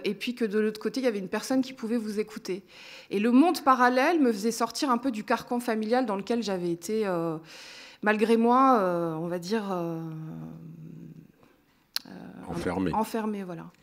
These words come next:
Speaker 2: Mais vous avez bien dormi cette nuit, alors, finalement. C'est exceptionnel.
Speaker 1: Alors, je vous ai menti, j'ai pas forcément bien dormi. <laughs> Parce
Speaker 2: Oui, parce
Speaker 1: que
Speaker 2: que
Speaker 1: c'est très, euh, c'est, je me sens un peu, euh, si vous voulez, quand on raconte son histoire comme ça à des inconnus, même si, au fond, euh,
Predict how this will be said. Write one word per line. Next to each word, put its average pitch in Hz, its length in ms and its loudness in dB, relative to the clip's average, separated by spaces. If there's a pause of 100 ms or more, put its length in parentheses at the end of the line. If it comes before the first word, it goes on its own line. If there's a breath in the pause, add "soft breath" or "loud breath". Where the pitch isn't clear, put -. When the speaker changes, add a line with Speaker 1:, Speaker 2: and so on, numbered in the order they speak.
(360)
Speaker 2:
Mais 110 100 6
vous 98 120 6
avez 107 80 6
bien 117 140 8
dormi 98 240 8
cette 120 240 2
nuit, 226 140 8
alors, 107 180 2
finalement. 90 540 0
C'est - 240 -6
exceptionnel. - 600 -2
Speaker 1:
Alors, 233 200 4
je 220 100 -4
vous 247 140 4
ai 269 40 10
menti, 262 300 6
j'ai 254 140 4
pas 254 140 4
forcément 262 420 4
bien 240 160 6
dormi. 220 360 2
<laughs> - 1300 6
Parce 220 120 4
Speaker 2:
Oui, - 60 6
parce 180 140 6
Speaker 1:
que 269 40 0
Speaker 2:
que 170 100 8
Speaker 1:
c'est 247 280 4
très, 277 400 2
euh, 185 640 2
c'est, 170 180 -6
je 185 120 -8
me 196 140 -4
sens 208 300 -2
un 196 40 0
peu, 208 320 -2
euh, 156 880 -2
si - 560 -10
vous 220 120 -2
voulez, 285 180 2
quand 240 220 -2
on 220 60 2
raconte 214 280 4
son 247 160 2
histoire 240 300 0
comme 214 160 0
ça 247 120 2
à 226 40 2
des 196 180 -4
inconnus, 220 500 0
même 196 160 2
si, - 240 -4
au 208 80 0
fond, 226 360 0
euh, 165 180 0